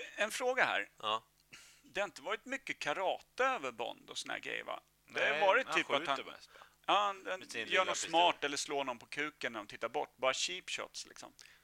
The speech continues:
Speaker 3: Mm.
Speaker 2: Vad heter han som jag tänker på som, som vi kallar, eh, Sveriges svar på Chuck Norris, tänker jag på. Han har väl aldrig medverkat i någon Bond-film, va? Har han
Speaker 1: Nej,
Speaker 2: det?
Speaker 1: nej. Det ska ju vara stil och finess på Bond.
Speaker 2: Eller hur?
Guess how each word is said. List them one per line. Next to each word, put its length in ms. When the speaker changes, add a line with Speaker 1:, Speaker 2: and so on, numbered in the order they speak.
Speaker 3:
Mm. 220
Speaker 2:
Vad 160
heter 360
han 260
som 140
jag 120
tänker 300
på 240
som, 300
som 240
vi 360
kallar, 680
eh, 920
Sveriges 480
svar 240
på 160
Chuck 300
Norris, 380
tänker 160
jag 100
på. 140
Han 220
har 60
väl 100
aldrig 180
medverkat 540
i 80
någon 260
Bond-film, 400
va? 120
Har 100
han 100
Speaker 1:
Nej, 180
Speaker 2:
det? 0
Speaker 1:
nej. 200
Det 80
ska 140
ju 60
vara 120
stil 340
och 60
finess 360
på 120
Bond. 220
Speaker 2:
Eller 240
hur? 180